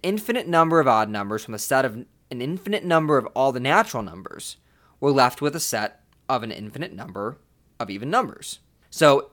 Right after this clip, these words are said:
here, infinity minus infinity equals infinity.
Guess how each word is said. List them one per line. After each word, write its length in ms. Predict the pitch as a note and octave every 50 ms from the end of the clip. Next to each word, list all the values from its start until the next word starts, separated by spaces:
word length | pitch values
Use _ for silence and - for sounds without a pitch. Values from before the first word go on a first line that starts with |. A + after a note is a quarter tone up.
| _ _
here, 440 | - - - - B3 C4 F3 A2+ A2+
infinity 680 | - - D3+ C3+ - - G3+ A#3 F3+ A#2+ A#2 B2 D3 E3 - _
minus 360 | - A#2+ A#2+ A#2+ B2+ D3 E3 -
infinity 580 | A3+ G3+ - A#2 G#2 F#2+ F#2 G2 G#2 B2 D3+ - _ _ _ _ - -
equals 300 | G#2+ G2+ - B2 C3 C#3
infinity. 500 | D3+ C#3+ B3 A#3+ E3 G#2 - - _